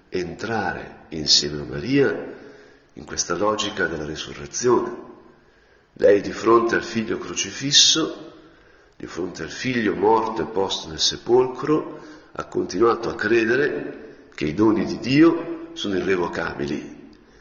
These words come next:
perché quel figlio gliel'aveva donato il Padre,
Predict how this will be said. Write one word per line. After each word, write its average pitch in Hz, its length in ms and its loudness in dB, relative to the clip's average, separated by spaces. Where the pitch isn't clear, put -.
perché - 240 -4
quel 78 200 -4
figlio 120 1000 0
gliel'aveva 78 440 -6
donato 98 920 0
il 85 180 -10
Padre, - 680 -10